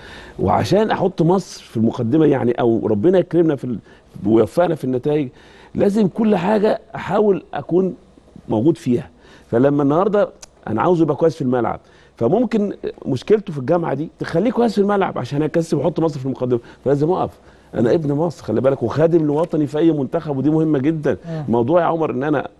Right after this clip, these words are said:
Speaker 1: اروح الساعتين بتاع التمرين وامشي، لا. الموضوع خلي بالك، لو انا عندي عشرة ايام كلهم بش-، بشتغلهم، لو عندي اسبوع بشتغله. فالموضوع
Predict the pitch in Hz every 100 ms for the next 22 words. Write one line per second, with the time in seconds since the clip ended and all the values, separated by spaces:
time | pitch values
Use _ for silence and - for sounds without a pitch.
0 | - - 175 196 123 - 120 113 175 156
1 | 135 123 131 123 170 151 143 190 220 190
2 | 143 226 185 - - - - 104 123 185
3 | 196 180 165 170 151 131 151 170 175 156
4 | 160 160 135 151 165 151 170 170 131 135
5 | - 139 165 156 120 143 151 127 147 139
6 | 127 190 185 101 - - - - - 117
7 | 123 135 185